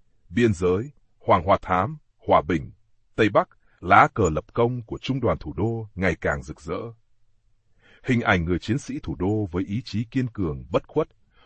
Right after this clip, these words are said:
luôn tiến công giành thắng lợi, đã in sâu vào tiềm thức của mỗi người dân Việt Nam. Ảnh, Bộ Quốc phòng. Trong chiến dịch Điện Biên Phủ lịch sử,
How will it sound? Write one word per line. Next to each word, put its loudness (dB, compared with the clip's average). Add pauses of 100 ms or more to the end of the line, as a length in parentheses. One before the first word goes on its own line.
luôn 4
tiến 0
công -2
giành -2
thắng -4
lợi, -4 (380)
đã 2
in 0
sâu -4
vào -2
tiềm -6
thức -6 (120)
của -10
mỗi -6
người -2
dân -2
Việt -10
Nam. -8 (1000)
Ảnh, -2 (380)
Bộ -6
Quốc -2
phòng. -6 (1120)
Trong 4
chiến -2
dịch -4
Điện -4
Biên 2
Phủ -8
lịch -10
sử, -10